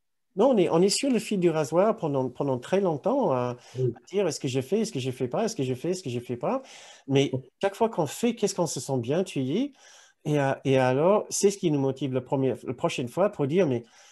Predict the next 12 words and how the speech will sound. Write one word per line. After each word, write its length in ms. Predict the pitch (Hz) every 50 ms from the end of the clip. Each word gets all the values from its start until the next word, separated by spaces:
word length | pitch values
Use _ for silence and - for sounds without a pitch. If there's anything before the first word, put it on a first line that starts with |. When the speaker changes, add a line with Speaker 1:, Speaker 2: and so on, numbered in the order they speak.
| _ _ _ _ 117
Speaker 1:
moi, 140 | 131 139 139
moi, 120 | 123 131
je 120 | 127 110 120
veux 180 | 113 - - _
arrêter 340 | - 185 202 180 185 180 143
de 40 | 131
me 140 | 127 123
plaindre 480 | 123 - 175 180 202 202 196 165 151 - -
et 100 | 135 127
au 120 | 123 120 117
moins 260 | 120 135 156 180 208
le, 220 | 208 156 135 131